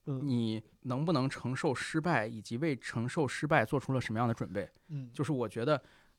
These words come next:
Speaker 2: 拍视频这件事必须脱产，
Speaker 1: 嗯。
Speaker 2: 因为它是一个职业，
Speaker 1: 嗯。
Speaker 2: 它无论有没有人尊重它，作为一份职业，职业的从业者必须尊重它。
Speaker 1: 是。
Speaker 2: 所以兼职来干它是不太行的。
Speaker 1: 明白。
Speaker 2: 那么我觉得就是你得准备半年脱产，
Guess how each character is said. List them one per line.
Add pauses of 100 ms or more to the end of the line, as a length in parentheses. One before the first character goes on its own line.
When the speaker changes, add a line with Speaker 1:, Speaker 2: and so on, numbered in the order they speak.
Speaker 2:
拍
视
频
这
件
事
必
须
脱
产， (220)
Speaker 1:
嗯。
Speaker 2:
因
为
它
是
一
个
职
业， (220)
Speaker 1:
嗯。 (140)
Speaker 2:
它
无
论 (280)
有
没
有
人
尊
重
它， (180)
作
为
一
份
职
业， (160)
职
业
的
从
业
者
必
须
尊
重
它。 (120)
Speaker 1:
是。
Speaker 2:
所
以 (240)
兼
职
来
干
它
是
不
太
行
的。 (220)
Speaker 1:
明
白。 (120)
Speaker 2:
那
么 (120)
我
觉
得 (220)
就
是
你
得
准
备
半
年
脱
产，